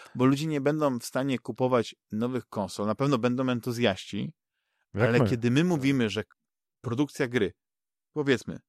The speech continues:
Speaker 1: jakiejś tam triple A kosztuje dwieście milionów dolarów,
Speaker 2: Plus dwieście na
Speaker 1: to
Speaker 2: marketing, tak.
Speaker 1: to musi być bardzo dużo, dziesiątki milionów kopii sprzedanych, żeby ta gra wyszła na zero, była rentowna i tak dalej. A
Speaker 2: No
Speaker 1: jeśli
Speaker 2: ja-
Speaker 1: tych sprzętów się nie sprzeda tyle,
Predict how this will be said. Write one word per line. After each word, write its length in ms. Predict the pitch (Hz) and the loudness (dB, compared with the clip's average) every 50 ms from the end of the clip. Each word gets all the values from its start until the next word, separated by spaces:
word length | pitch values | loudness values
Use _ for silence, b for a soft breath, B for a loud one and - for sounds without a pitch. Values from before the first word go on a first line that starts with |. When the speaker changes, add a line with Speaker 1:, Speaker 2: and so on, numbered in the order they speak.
| _ _ _ - | _ _ _ -2
Speaker 1:
jakiejś 380 | 113 120 127 127 - 139 120 | 0 0 0 2 0 -6 -4
tam 180 | - 139 127 120 | -2 -4 -4 -2
triple 500 | - - 131 - 127 127 120 113 101 92 | -4 -6 -4 -2 -2 -2 -2 0 -2 -4
A 40 | - | -6
kosztuje 360 | - 101 - - - 110 98 | -8 -14 -14 -8 -8 -8 -8
dwieście 420 | 92 98 104 117 117 - - 156 | -4 0 0 0 0 0 -6 -6
milionów 220 | 151 143 135 123 113 | -4 -2 -4 -2 0
dolarów, 520 | 120 110 107 92 87 87 98 - _ _ _ _ _ _ _ _ _ _ | 0 2 2 0 0 -2 -6 -8 _ _ _ _ _ _ _ _ _ _
Speaker 2:
Plus 180 | - 113 107 | -4 -4 -2
dwieście 300 | 104 110 127 120 - 131 | 2 2 2 4 4 0
na 60 | 120 | 0
Speaker 1:
to 40 | 120 | 2
Speaker 2:
marketing, 420 | 120 117 131 127 - 87 92 90 - | 2 4 6 4 4 4 -2 -12 -12
tak. 220 | - 104 95 87 _ _ | -12 -12 -12 -12 _ _
Speaker 1:
to 140 | - 143 127 | 2 4 4
musi 520 | 123 127 131 139 156 170 160 - - 147 127 | 4 4 4 6 4 4 4 2 -4 -4 -6
być 440 | 117 110 135 139 139 - - - - _ _ _ _ _ _ _ | 4 6 6 6 6 2 -8 -10 -12 _ _ _ _ _ _ _
bardzo 500 | 113 110 107 110 135 139 139 139 123 135 | -14 -8 2 4 4 6 4 2 -2 -6
dużo, 340 | 123 117 120 110 98 101 92 87 | -6 -4 -4 -2 -2 -2 -4 -4
dziesiątki 520 | 90 110 107 - - 147 151 - - 135 | -6 -6 -6 -2 -2 -4 -4 -4 -6 -4
milionów 260 | 127 131 135 127 - | -2 -2 -2 -2 -4
kopii 260 | - - 127 120 123 | -2 -2 -2 -2 -2
sprzedanych, 560 | - - - - 110 95 98 98 123 147 127 110 | -10 -10 -8 -6 -4 -2 -2 -2 -2 -4 -6 -4
żeby 240 | 110 113 117 117 | -4 -4 -4 -2
ta 120 | - 107 101 | -4 -4 -2
gra 260 | 95 113 117 117 117 b b b b b b _ | 0 2 2 2 0 b b b b b b _
wyszła 380 | 92 95 120 117 - - 110 | -6 -6 -4 -4 -2 -4 -4
na 120 | 101 92 87 | -4 -4 -2
zero, 280 | 95 123 127 120 113 | 0 2 4 4 2
była 180 | 101 104 104 98 | 2 0 -2 -2
rentowna 440 | 98 95 92 - 117 107 98 110 107 | -2 -4 -2 -2 -2 -2 0 0 -2
i 60 | 101 | -2
tak 120 | - 104 | -4 -2
dalej. 180 | 98 98 90 87 B B B | -2 -2 -4 -4 B B B
A 60 | 104 | 2
Speaker 2:
No 60 | 110 | 4
Speaker 1:
jeśli 180 | 131 160 202 233 | 4 4 4 2
Speaker 2:
ja- 60 | 240 | 2
Speaker 1:
tych 100 | 151 - | 0 -2
sprzętów 400 | - - - 175 175 175 143 - | -2 2 4 4 4 4 0 -2
się 80 | - 143 | -2 -2
nie 100 | 135 120 | -2 -2
sprzeda 320 | - - - 139 120 117 | -2 -2 -2 2 2 2
tyle, 360 | - - 120 113 123 139 156 | 0 2 2 6 6 6 4